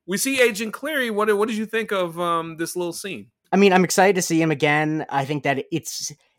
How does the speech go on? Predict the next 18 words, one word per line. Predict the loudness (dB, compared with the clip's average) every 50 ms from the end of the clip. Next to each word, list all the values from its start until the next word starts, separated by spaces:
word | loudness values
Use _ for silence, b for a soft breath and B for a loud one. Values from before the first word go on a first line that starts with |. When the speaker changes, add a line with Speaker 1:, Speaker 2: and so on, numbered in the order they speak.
| _
Speaker 2:
that | 0 0 2 2 0
if | 0 2 2
we're | 2 2
doing | 2 4 4 6 6 4
ground | 4 4 4 4 4 4 2 2
level | 2 0 0 -2
heroes, | -2 -4 -4 -2 -2 -2 -2 -2 -4 -4
but | -4 -4 -4 -4
we're | -4 -4
gonna | -4 -2 -2 -2 -2 -4
exist | -6 -6 -6 -6 -6 -6 -6 -10 -12 -10
in | -8 -8 -6
a | -6 -4 -4 -4 -6 -6 -6 -8 -8 -10 -14 -16 _ _ _ _ _ _ _
Avengers | -6 -4 -2 -2 -2 -2 -2 -2 -4 -6 -6
world, | -6 -6 -4 -4 -2 -2 -4 -4 -6 -10 b b b b b b b 0
I | 0 0
think | 0 -2 -6 -6 -6 -6 -4
that | -2 0 0 2 0 -2 -4